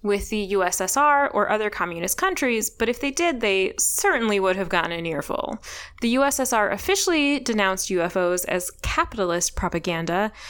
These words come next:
and a representative of the Hungarian government, which at the time was communist, explained that U F Os didn't really exist because,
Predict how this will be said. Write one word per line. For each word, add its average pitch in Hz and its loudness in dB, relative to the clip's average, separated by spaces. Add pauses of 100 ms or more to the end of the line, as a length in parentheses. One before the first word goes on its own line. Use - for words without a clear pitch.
(160)
and 233 2
a 247 2
representative 285 2
of 208 -4
the 190 0
Hungarian 277 2
government, 208 0
which 190 -6
at 196 -2
the 202 -8
time 214 0
was 170 -2
communist, 160 -2 (320)
explained 277 0 (100)
that 254 0
U 277 4
F 311 2
Os 302 0
didn't 247 0
really 220 2
exist 220 0
because, 170 -2